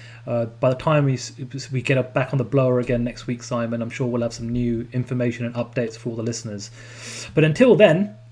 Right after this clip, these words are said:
what we need the listeners to do is get on the list, and that is at the Brit Pack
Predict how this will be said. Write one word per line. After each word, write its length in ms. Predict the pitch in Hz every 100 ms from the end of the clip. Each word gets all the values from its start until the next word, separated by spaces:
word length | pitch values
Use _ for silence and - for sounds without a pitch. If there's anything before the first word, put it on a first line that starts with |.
| -
what 140 | 170
we 80 | 160
need 220 | 214 214
the 80 | 143
listeners 320 | 147 143 127
to 80 | 135
do 340 | 139 180 247 - -
is 160 | 147
get 240 | - - 214
on 320 | 208 208 147
the 280 | 110 147 156
list, 640 | 151 220 247 - - - - -
and 200 | 139 131
that 240 | 160 156
is 480 | 156 151 143 139 -
at 300 | 143 139 - -
the 140 | 123 131
Brit 380 | - 131 156
Pack 380 | - 139 139 -